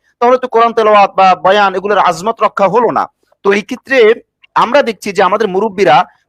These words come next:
বিশেষ করে ভাগ হওয়ার আগের কথা বলছি, যে তারা মিডিয়াকে মোটেই পছন্দ করতেন না, গুরুত্বও দিতেন না। আর এখন তো আমরা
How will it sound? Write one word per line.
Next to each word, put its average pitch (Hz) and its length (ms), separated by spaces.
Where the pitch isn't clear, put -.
বিশেষ 247 320
করে 254 320
ভাগ 170 320
হওয়ার 202 240
আগের 160 280
কথা 170 220
বলছি, 139 380
যে 190 80
তারা 190 340
মিডিয়াকে 214 720
মোটেই 175 360
পছন্দ 214 420
করতেন 226 320
না, 269 160
গুরুত্বও 185 420
দিতেন 151 260
না। 117 100
আর 151 120
এখন 226 280
তো 247 100
আমরা 196 340